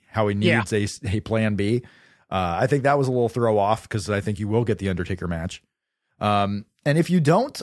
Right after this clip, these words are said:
Speaker 1: I, I mean, I don't think you do John Cena versus Braun 'cause it doesn't make sense right now.
Speaker 2: No,
Speaker 1: Uh,
Speaker 2: I think you do Braun, Braun and maybe even a limp attacked Elias 'cause maybe they'll just do that up through WrestleMania.
Speaker 1: Mm-hmm.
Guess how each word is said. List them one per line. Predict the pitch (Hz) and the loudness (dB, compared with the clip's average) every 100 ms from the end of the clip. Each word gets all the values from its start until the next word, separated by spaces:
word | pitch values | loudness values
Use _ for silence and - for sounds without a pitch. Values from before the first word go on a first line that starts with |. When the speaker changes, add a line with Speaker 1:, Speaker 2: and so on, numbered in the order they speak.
| - | -8
Speaker 1:
I, | 113 160 156 - | -4 -2 -2 0
I | |
mean, | 143 151 | 2 4
I | 151 | 4
don't | 170 | 2
think | 185 151 | 0 2
you | |
do | 160 170 | 2 4
John | 156 170 | 4 4
Cena | 151 202 175 | 2 0 2
versus | 113 110 | 0 0
Braun | 113 110 101 127 | 0 0 2 2
'cause | 117 | 0
it | 95 | -4
doesn't | 107 101 101 | -6 -6 -4
make | 98 | -6
sense | - 90 87 | -4 -4 -2
right | 95 90 | -2 0
now. | 90 98 123 _ _ _ _ | 0 -2 -4 _ _ _ _
Speaker 2:
No, | - 214 | -2 2
Speaker 1:
Uh, | 202 | 2
Speaker 2:
I | |
think | 180 208 | 2 -2
you | - - | -4 -20
do | 185 | -4
Braun, | 175 190 208 165 | 2 4 2 -2
Braun | 165 196 226 | -4 -2 -4
and | 170 | -2
maybe | 170 185 | -2 0
even | 196 190 | 0 0
a | 180 160 139 - - | 2 2 0 -10 -18
limp | 143 143 143 170 196 - - _ - | -16 -14 -6 -2 -2 -6 -20 _ -8
attacked | 160 180 185 180 | -2 2 2 2
Elias | 165 151 185 170 139 160 | -2 2 2 2 -2 -6
'cause | 165 147 | -6 -6
maybe | 156 165 | -2 -2
they'll | 160 160 | 0 0
just | 151 147 | -2 -2
do | 160 | 0
that | 160 156 | 2 2
up | 156 - | 2 -2
through | 156 | -2
WrestleMania. | 147 151 147 143 147 143 127 151 | 0 0 0 -2 -2 -2 -2 -2
Speaker 1:
Mm-hmm. | 123 | -2